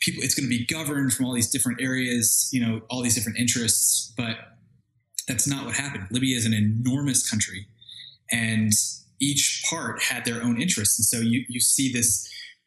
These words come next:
country that was then set up in such a way where you had warlords become governors, de facto governors, controlling their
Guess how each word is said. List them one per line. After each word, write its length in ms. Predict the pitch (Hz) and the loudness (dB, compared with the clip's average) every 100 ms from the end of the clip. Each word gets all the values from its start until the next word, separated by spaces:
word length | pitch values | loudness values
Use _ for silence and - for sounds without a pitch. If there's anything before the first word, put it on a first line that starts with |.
| _ - - - | _ -12 -8 -4
country 280 | 147 135 | 0 0
that 120 | 110 - | 0 0
was 480 | 101 - - - - - | 2 2 0 -4 -10 -4
then 380 | 131 120 117 - | 0 2 0 0
set 380 | - - 131 117 | 2 2 2 -2
up 260 | 156 - - | -4 -6 -2
in 60 | |
such 220 | 113 113 113 | 0 2 2
a 40 | |
way 160 | 113 113 | 2 2
where 100 | 113 | 2
you 140 | 113 | 2
had 240 | 107 107 98 | 0 -2 -2
warlords 760 | 123 156 127 110 107 104 - 117 | -2 -2 -2 -2 0 0 0 0
become 440 | 107 - 113 101 - | -2 0 0 0 -2
governors, 640 | 143 123 101 101 104 - 127 | -2 0 0 0 0 -2 -2
de 80 | 110 | 0
facto 380 | 113 135 - 104 | 0 -2 -4 -4
governors, 520 | 101 135 117 104 104 | -2 -2 0 2 2
controlling 500 | - 117 - 131 120 113 | 0 0 0 2 2 2
their 240 | 110 | 0